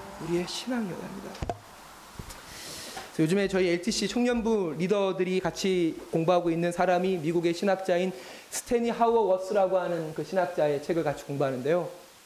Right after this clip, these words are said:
그 스테니 하워워스가 이런 질문을 합니다.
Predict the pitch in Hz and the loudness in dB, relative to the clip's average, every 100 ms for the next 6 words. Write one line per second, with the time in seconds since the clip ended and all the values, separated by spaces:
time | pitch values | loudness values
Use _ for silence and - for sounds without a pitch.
0 | - - - - - - - - - - | -20 -20 -20 -20 -18 -18 -18 -20 -20 -10
1 | 151 - 220 220 233 240 214 - 208 180 | -2 0 2 2 2 4 2 0 0 2
2 | 202 196 160 165 151 151 151 135 | 0 0 0 0 0 0 0 -2